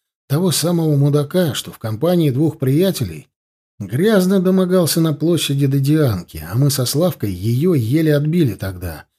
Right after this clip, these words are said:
Если бы не Тимур с топором и Юлькин дед Терентий, запинали бы они нас со Славкой, как футболисты мячик.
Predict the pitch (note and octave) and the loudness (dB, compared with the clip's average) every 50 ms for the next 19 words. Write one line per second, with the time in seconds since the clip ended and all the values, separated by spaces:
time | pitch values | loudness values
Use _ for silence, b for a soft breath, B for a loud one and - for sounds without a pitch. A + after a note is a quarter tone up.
0 | _ _ _ _ _ _ - E2 A2 C3+ - - C3+ C3+ C#3 C#3+ C#3 C3+ C3+ C#3 | _ _ _ _ _ _ -10 -6 -4 -4 -2 -2 0 2 2 4 2 2 2 0
1 | B2+ C3 D3 C#3+ C#3 - D3 B2 - D3 C#3+ D3 D#3 D3+ C#3 C3 B2 A#2 C3 D3+ | 0 0 0 -2 -2 -4 -4 -2 0 0 2 2 2 2 2 2 0 0 0 -2
2 | C#3 - C#3 B2 A#2 A2+ C#3+ D3 C#3+ - - C3 B2 D3+ F3 F3+ D#3+ - G#2+ E2+ | -2 0 -2 -2 0 0 0 -2 -2 -2 -2 -2 0 2 0 0 0 -2 -6 -8
3 | D2+ - _ _ _ _ _ _ - G2 G2+ B2+ C#3 C#3 C#3 C3+ C3 C#3+ E3+ F3+ | -8 -12 _ _ _ _ _ _ -12 -6 -2 -2 0 0 2 0 2 2 2 2
4 | F3 D#3 D#3 D#3 D3+ D3+ D3 C#3 C#3 B2+ B2+ - - C#3 B2 - - C3 C3 A2+ | 2 2 2 2 2 4 4 2 2 2 0 -2 -2 -4 -4 -2 -2 -2 -4 -4
5 | - - G2 F#2+ - A#2+ A2+ - - B2 A#2 B2+ C#3 D3 D#3+ D#3 C3 - - B2+ | -4 -8 -12 -10 -8 -8 -8 -8 -8 -6 -4 0 0 0 2 0 -2 -2 -2 0
6 | B2 C3+ C#3 B2+ G#2 - - - | 0 2 2 0 -2 -4 -8 -12